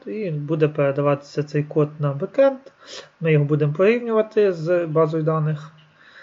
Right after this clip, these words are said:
де ми будемо храни-, хранити цей код для цього користувача. І якщо він, якби, співпаде, то, значить, користувач, м,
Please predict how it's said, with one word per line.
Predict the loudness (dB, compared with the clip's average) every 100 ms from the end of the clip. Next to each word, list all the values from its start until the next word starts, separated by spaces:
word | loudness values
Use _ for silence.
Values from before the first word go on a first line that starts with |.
| -20 _ _ _
де | -2 0
ми |
будемо | 0 -2 0
храни-, | 0 2 0 -2 -10
хранити | -2 2 2 0 -2
цей | -4
код | -2 -2
для | 0 -2
цього | 0 -2
користувача. | 0 -2 -2 -4 -2 -4 -6 -12 _ -14
І | -8
якщо | -4 -2 -2 0 -2 -2 -8 _ _ _ _ -4
він, | -2 -4 -12 -14 _ _ _ _ _ _ _ _ _ _ -8
якби, | -8 -6 -8
співпаде, | -10 -20 -20 -20 -20 -20 _ _ _ -2 -2 0 0 0 0 -4
то, | -2 -2 -2
значить, | -4 -4 -6
користувач, | -6 -6 -6 -4 -2 -2 -6 -18 -20 _ _ -20 -20 _ -20 _ _ _ _ _ _
м, | -10 -6 -6 -8 -10 -10 -12